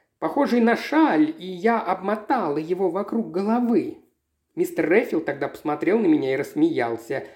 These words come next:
А позднее, когда я сказала одно слово, мисс Марпл улыбнулась этому воспоминанию. Он снова рассмеялся, но под конец уже не смеялся. Нет,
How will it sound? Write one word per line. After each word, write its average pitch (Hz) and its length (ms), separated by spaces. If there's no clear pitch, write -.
А 147 100
позднее, 170 540
когда 160 240
я 147 340
сказала 139 540
одно 135 260
слово, 135 720
мисс 131 220
Марпл 147 340
улыбнулась 147 840
этому 131 360
воспоминанию. 123 920
Он 160 160
снова 175 360
рассмеялся, 165 840
но 240 220
под - 180
конец 160 460
уже 156 580
не 165 140
смеялся. - 680
Нет, 170 500